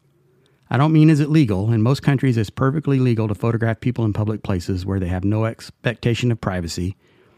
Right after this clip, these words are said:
But just because you can take someone's photograph without their permission doesn't mean that it's okay. And what about those photographers who approach their subjects aggressively? As I was writing and researching the script for this episode, an opinion piece was published in the New York Daily News by a woman who's been repeatedly photographed by aggressive street photographers.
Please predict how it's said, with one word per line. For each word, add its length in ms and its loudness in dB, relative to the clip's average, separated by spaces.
But 100 -2
just 160 0
because 300 0
you 80 2
can 100 2
take 220 0
someone's 260 0
photograph 460 0
without 180 0
their 100 -4
permission 520 0
doesn't 360 0
mean 200 6
that 120 2
it's 140 -4
okay. 500 -4
And 100 2
what 80 4
about 300 0
those 180 0
photographers 540 -2
who 100 2
approach 300 -2
their 120 -2
subjects 360 -2
aggressively? 680 -4
As 120 2
I 60 6
was 160 4
writing 320 4
and 80 4
researching 440 0
the 80 0
script 280 -2
for 80 -8
this 220 -2
episode, 580 -4
an 140 0
opinion 360 2
piece 220 0
was 100 -4
published 420 -4
in 100 2
the 80 2
New 80 4
York 240 2
Daily 200 2
News 300 2
by 180 -2
a 80 0
woman 300 2
who's 160 0
been 180 0
repeatedly 480 0
photographed 640 0
by 120 -2
aggressive 420 -2
street 220 0
photographers. 600 -8